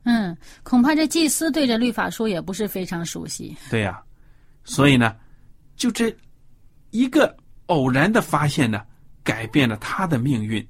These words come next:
Speaker 2: 还有这个国家的一种风气。
Speaker 1: 嗯。
Speaker 2: 怎么样呢？当祭司把这本书呈现给他、读给他听的时候，圣灵就做工了。
Speaker 1: 嗯。
Speaker 2: 哎呀，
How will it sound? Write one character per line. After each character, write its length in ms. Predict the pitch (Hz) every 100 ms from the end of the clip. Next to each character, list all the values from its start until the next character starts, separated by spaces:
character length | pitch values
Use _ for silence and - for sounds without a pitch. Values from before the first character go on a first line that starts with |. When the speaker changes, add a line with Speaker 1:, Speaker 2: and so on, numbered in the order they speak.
| -
Speaker 2:
还 200 | - 123
有 80 | 110
这 120 | 104
个 140 | 113 101
国 260 | - 117
家 240 | 151 175 170
的 200 | 135 - - - - - - - - - -
一 140 | 120
种 180 | 107 - -
风 300 | - 113 120
气。 300 | - - - - -
Speaker 1:
嗯。 180 | 233 196
Speaker 2:
怎 180 | 175 147
么 60 |
样 180 | 226 208
呢？ 160 | 160 - - - - - - - - - -
当 220 | 220 247
祭 180 | 247 220
司 220 | - 226
把 180 | 220 202
这 140 | 214
本 180 | 170 127
书 220 | - 175
呈 260 | 170 - 202
现 220 | 254 208
给 140 | 135
他、 200 | 101 131 127 -
读 180 | 220
给 140 | 269 147
他 160 | - 165
听 240 | - 233
的 100 | 185
时 160 | - 151
候， 200 | 123 - - - - - - - - - -
圣 380 | - - 294 190
灵 160 | 131 214
就 120 | 208
做 240 | - 131
工 220 | 101 110 110
了。 140 | - - - - - -
Speaker 1:
嗯。 400 | 233 196 165 165 - - - -
Speaker 2:
哎 100 | 190
呀， 320 | 170 -